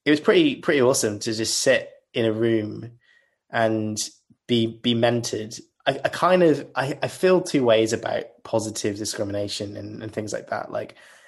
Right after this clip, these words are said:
I, I guess while I might be mixed race,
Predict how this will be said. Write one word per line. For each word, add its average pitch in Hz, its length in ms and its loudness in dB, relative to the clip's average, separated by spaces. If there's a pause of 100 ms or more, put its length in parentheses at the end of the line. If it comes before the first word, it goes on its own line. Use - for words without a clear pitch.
(600)
I, 120 380 6
I 127 60 4
guess - 400 0 (460)
while 120 280 6
I 110 100 6
might 110 280 0
be 113 120 -2
mixed 107 300 -4
race, 107 260 -2